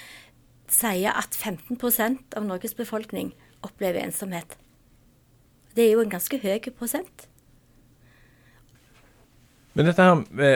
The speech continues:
Speaker 2: vi snakker om ensomhet, og det er jo kanskje noe som er s-, lett å forholde seg til, at andre, vi ser noen på T V som er ensomme, og så, eh, tenker vi kanskje ikke så nøye over det om vi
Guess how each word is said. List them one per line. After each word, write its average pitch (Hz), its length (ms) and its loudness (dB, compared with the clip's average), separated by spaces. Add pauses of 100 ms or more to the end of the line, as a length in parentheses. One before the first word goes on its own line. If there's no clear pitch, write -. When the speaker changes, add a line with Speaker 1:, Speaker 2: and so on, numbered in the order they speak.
Speaker 2:
vi 139 100 2
snakker 147 240 4
om 107 80 4
ensomhet, 95 720 2
og 123 320 4 (720)
det 143 680 0
er 127 160 10
jo 107 100 4
kanskje 139 240 4
noe 123 300 4
som 104 100 4
er 107 80 2
s-, - 640 -6 (100)
lett 123 480 0
å 85 80 0
forholde 110 460 6
seg 95 180 0
til, 107 240 4
at 107 320 -2
andre, 113 560 4
vi 113 140 -2
ser 107 260 4
noen 101 300 0
på 90 80 -6
T 101 240 2
V 85 100 0
som 85 240 -2
er 90 140 2
ensomme, 113 500 2 (160)
og 104 160 0
så, 104 240 -2 (240)
eh, 90 560 -4 (320)
tenker - 400 -4
vi - 80 -10
kanskje 139 240 -4
ikke 101 320 -2
så - 220 -8 (540)
nøye 113 400 2
over 101 240 4
det 85 80 4
om 95 240 0
vi 95 120 2